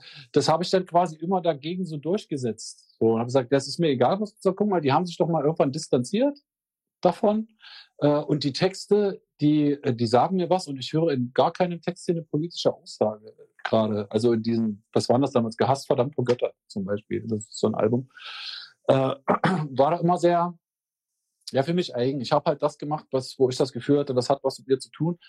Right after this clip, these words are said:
Und Onkels und die, äh, ich fand, ich habe es immer bauernhafte Poesie genannt, was der Weidner da macht.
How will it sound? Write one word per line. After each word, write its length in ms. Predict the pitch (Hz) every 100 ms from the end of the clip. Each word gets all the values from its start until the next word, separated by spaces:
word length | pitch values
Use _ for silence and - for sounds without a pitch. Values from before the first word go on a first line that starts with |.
| _
Und 240 | - 123 -
Onkels 420 | 151 180 180 -
und 200 | 143 135
die, 220 | 135 120
äh, 380 | 120 120 117 117 - _ - _ _
ich 120 | - -
fand, 280 | 147 147
ich 100 | 151
habe 100 | 151
es 80 | 151
immer 140 | 170 143
bauernhafte 640 | 127 156 170 156 156 160
Poesie 480 | 151 160 147 127 185
genannt, 320 | 185 143 110 117
was 140 | 120
der 140 | 131
Weidner 320 | 123 127 131 117
da 100 | 110
macht. 220 | 107